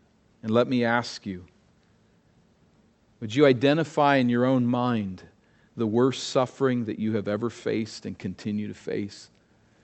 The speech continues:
Maybe for you it's two or three things that come to mind. But think about the worst suffering that you face, the worst trial, the worst disappointment. What is the worst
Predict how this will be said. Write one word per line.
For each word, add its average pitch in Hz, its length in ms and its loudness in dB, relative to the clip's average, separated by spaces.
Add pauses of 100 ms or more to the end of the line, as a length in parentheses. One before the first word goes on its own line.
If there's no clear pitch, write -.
(500)
Maybe 113 300 4
for 117 180 -4
you 117 220 0
it's 120 200 -6
two 117 300 -4
or 107 140 -2
three 113 460 -2
things 113 420 -2
that 104 160 -6
come 110 280 -4
to 107 120 -10
mind. 104 560 -6 (800)
But 110 100 -6
think 208 320 0
about 143 300 2
the 120 80 0
worst 143 420 0
suffering 110 840 -4 (360)
that - 120 -12
you 113 160 -4
face, 98 480 -6
the 110 100 -6
worst 120 460 -4
trial, 110 480 -2
the 104 80 -8
worst 113 460 -4
disappointment. 98 840 -8 (260)
What 123 240 0
is 107 220 -2
the 104 160 -2
worst 101 800 -4